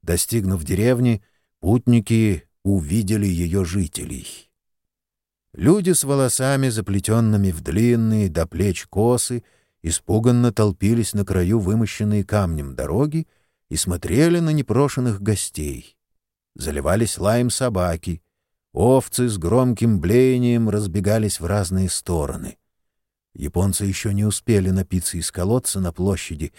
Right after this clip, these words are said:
и отереть пот, как Веласко подвел к ним поздороваться какого-то старика. «Это староста деревни». Веласко подтолкнул старого индейца поближе к японцам.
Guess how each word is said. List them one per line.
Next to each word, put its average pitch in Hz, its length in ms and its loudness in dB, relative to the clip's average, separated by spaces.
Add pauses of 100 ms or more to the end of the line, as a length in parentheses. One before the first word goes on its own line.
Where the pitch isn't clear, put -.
(260)
и 98 80 -4
отереть 113 520 2
пот, 139 440 2 (360)
как - 240 -4
Веласко 95 640 0
подвел 101 480 0
к - 100 -6
ним 110 140 2
поздороваться 82 880 -4 (420)
какого-то 80 640 -4
старика. - 760 -8 (1200)
«Это 202 360 4
староста 139 720 0
деревни». 92 580 -2 (1200)
Веласко 95 520 0
подтолкнул 101 680 -2
старого 87 520 0
индейца 85 480 0
поближе 90 440 -2
к - 80 -14
японцам. - 720 -10